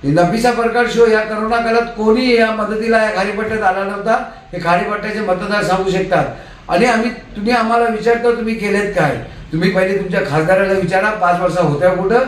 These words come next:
आणि त्यांनी काय केलं नाही. हे म-, खेळीमेळीचं वातावरण आहे. खाली फुकट तुम्ही लोक काहीतरी स्टेटमेंट देऊन जनतेला वरगवण्याचं काम करू नको. जनता समजदार आहे आणि जनताला सर्व माहिती आहे कोण कामाचं आहे आणि कोण कामाचं नाही आहे.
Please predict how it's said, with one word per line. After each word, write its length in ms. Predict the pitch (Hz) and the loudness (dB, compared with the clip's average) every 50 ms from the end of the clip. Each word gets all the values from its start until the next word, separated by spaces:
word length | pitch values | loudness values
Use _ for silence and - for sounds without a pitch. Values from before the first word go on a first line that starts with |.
| - - - - - | -2 -8 -14 -12 -8
आणि 160 | 170 180 190 | -6 -2 0
त्यांनी 200 | 190 185 185 - | 0 0 0 0
काय 220 | - 196 190 185 170 | 0 0 0 0 -2
केलं 240 | 160 156 131 123 | -2 -4 -6 -6
नाही. 160 | 117 101 - - - - - - - - - - - - - - - - - - - - - - - - - - - - - 151 | -8 -12 -12 -16 -18 -20 -20 -20 -20 -20 -20 -20 -20 -20 -20 -20 -20 -20 -20 -20 -20 -20 -20 -20 -20 -20 -20 -20 -20 -8 0 2
हे 80 | 160 | 2
म-, 360 | 160 160 156 151 147 143 139 139 139 - - - - - | 2 4 2 2 2 2 2 0 0 -4 -8 -12 -4 0
खेळीमेळीचं 680 | 160 165 170 202 202 196 196 196 - - 214 196 190 | 0 2 4 2 2 2 2 2 0 0 0 2 2
वातावरण 480 | 180 180 180 196 190 196 202 208 202 214 | 4 2 2 2 0 0 0 0 0 2
आहे. 220 | 214 240 254 247 - - - - - - | 2 2 0 -2 -4 -10 -14 -20 -12 -8
खाली 220 | 151 165 180 196 175 | -6 -4 -2 -2 -4
फुकट 300 | 175 170 180 196 196 180 - - - - - - | -4 -4 -4 -4 -4 -4 -6 -10 -14 -14 -12 -8
तुम्ही 200 | 180 190 196 196 | -6 -2 0 0
लोक 160 | 196 190 - 196 202 202 202 202 - - - - - - - | 0 2 4 4 4 4 2 0 -2 -6 -12 -16 -20 -8 -2
काहीतरी 420 | 170 160 180 180 196 196 202 196 - | 0 0 0 0 -2 -4 -4 -4 -6
स्टेटमेंट 520 | - - 190 185 180 175 185 190 185 180 | -6 -4 -4 -4 -4 -2 0 0 0 2
देऊन 280 | 180 196 196 202 208 202 - - - - - - - 139 139 | 2 2 4 2 2 -2 -4 -8 -12 -14 -18 -16 -6 -2 0
जनतेला 680 | 165 170 170 175 196 196 190 190 190 196 196 180 160 156 | 0 0 0 0 0 0 2 2 2 2 2 0 -2 -2
वरगवण्याचं 640 | 160 160 160 160 175 190 190 202 202 202 202 202 185 | -2 -2 -2 -2 -2 0 2 2 2 2 0 -2 -2
काम 200 | 180 185 185 190 | 0 0 0 0
करू 260 | 185 165 190 190 202 | -2 -4 -6 -4 -4
नको. 460 | 208 214 208 220 233 240 233 - - - - - - 131 | -4 -4 0 2 2 2 0 -2 -8 -14 -18 -20 -6 -2
जनता 580 | 156 175 180 185 - 202 208 208 208 202 196 - - - | 0 0 0 0 -2 -2 0 0 0 0 -2 -4 -6 -6
समजदार 460 | 165 160 160 180 185 185 175 208 208 208 | -4 0 2 2 2 4 2 2 2 2
आहे 440 | 208 208 214 233 240 233 - - - - - 151 | 2 0 0 0 0 -2 -4 -8 -12 -14 -10 -8
आणि 180 | 160 165 185 | -6 -4 -2
जनताला 520 | 160 147 175 175 180 180 208 214 214 220 - | 0 2 2 2 2 0 0 0 0 0 -2
सर्व 360 | - - 208 214 233 262 269 | -2 -2 0 2 4 4 4
माहिती 380 | 254 226 226 220 220 240 247 | 4 2 0 0 0 0 0
आहे 100 | 254 240 | 0 0
कोण 300 | 233 - 226 226 240 240 | -2 -4 -2 -2 -2 0
कामाचं 420 | 220 220 214 214 220 220 220 220 226 | 0 0 0 0 0 -2 -2 -2 0
आहे 80 | 233 | -2
आणि 120 | 226 220 - | -2 -2 -2
कोण 220 | 214 220 226 220 | -2 -2 -2 0
कामाचं 460 | - 220 214 214 214 208 208 208 208 | 0 -2 -2 -2 -2 -4 -4 -2 0
नाही 220 | 214 202 190 185 180 | 0 2 2 2 0
आहे. 400 | 160 139 123 - - - - | 0 -2 -4 -6 -10 -14 -18